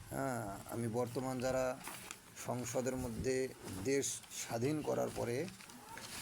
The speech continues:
যে ভাই দুইজন আছেন, নাহিদ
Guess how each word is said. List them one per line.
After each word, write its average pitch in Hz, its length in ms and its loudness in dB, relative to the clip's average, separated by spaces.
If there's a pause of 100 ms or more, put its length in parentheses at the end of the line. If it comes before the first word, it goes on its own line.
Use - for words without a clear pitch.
(120)
যে 127 200 2
ভাই 123 280 2
দুইজন 131 500 2 (540)
আছেন, - 400 2 (500)
নাহিদ 110 260 0